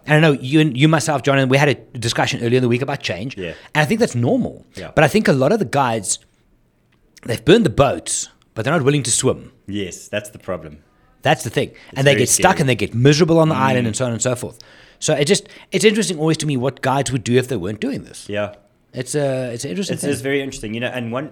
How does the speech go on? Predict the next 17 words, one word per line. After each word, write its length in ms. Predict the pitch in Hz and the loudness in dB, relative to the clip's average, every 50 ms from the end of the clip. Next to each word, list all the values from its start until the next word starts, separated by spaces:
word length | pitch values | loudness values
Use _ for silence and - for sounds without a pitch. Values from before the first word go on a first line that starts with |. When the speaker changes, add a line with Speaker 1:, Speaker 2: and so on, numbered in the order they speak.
| - _ | -16 _
Speaker 2:
when 160 | - 117 123 | -10 -6 -6
I 80 | 127 143 | -4 -6
was, 240 | 160 170 143 127 - _ _ _ _ 107 | -6 -8 -10 -14 -18 _ _ _ _ -8
um, 420 | 113 110 110 107 107 107 107 107 - | -6 -6 -4 -4 -4 -6 -8 -10 -8
helping, 600 | 110 123 120 117 127 117 113 107 104 104 101 - - - _ _ _ - - - - - 104 - - | -6 -6 -4 -4 -4 -6 -6 -6 -6 -8 -10 -12 -14 -20 _ _ _ -20 -20 -18 -16 -18 -18 -12 -8
I 60 | 110 | -8
used 140 | 117 117 - | -8 -6 -6
to 80 | 131 110 | -6 -4
help 220 | 123 131 - - | -4 -4 -4 -4
a 40 | 110 | -4
lot 220 | 104 104 101 - | -4 -4 -4 -4
with 120 | - 101 - | -10 -14 -14
training 360 | - 127 113 110 107 104 101 | -10 -8 -6 -6 -6 -8 -8
guides. 440 | 92 78 67 69 67 - - - - _ _ _ - | -10 -12 -12 -14 -18 -20 -20 -20 -20 _ _ _ -2
Speaker 1:
Yeah. 140 | 127 113 90 92 90 90 | 0 0 0 -2 -6 -10
Speaker 2:
Um, 280 | 87 87 90 90 87 - _ _ _ | -10 -10 -12 -12 -14 -16 _ _ _
and 460 | 95 98 95 98 95 98 98 92 92 | -12 -10 -8 -8 -8 -10 -10 -12 -14